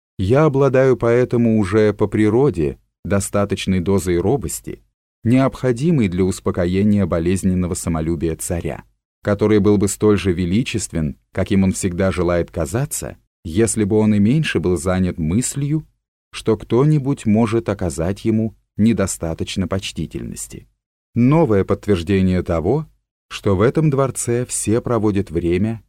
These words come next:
исключительно в генеральных репетициях. Но это беспокойство императора о священном величии его особы не всегда, однако, является у него господствующим. Я уже говорил,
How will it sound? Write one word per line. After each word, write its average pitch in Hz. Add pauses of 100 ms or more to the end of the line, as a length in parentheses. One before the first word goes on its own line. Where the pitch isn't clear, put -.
(120)
исключительно 101
в 95
генеральных 80
репетициях. - (400)
Но 117
это 117
беспокойство 101
императора 90
о 95
священном 98
величии 92
его 85
особы 82 (320)
не 123
всегда, 123
однако, 123
является 101
у 98
него 87
господствующим. 71 (480)
Я 117
уже 113
говорил, 117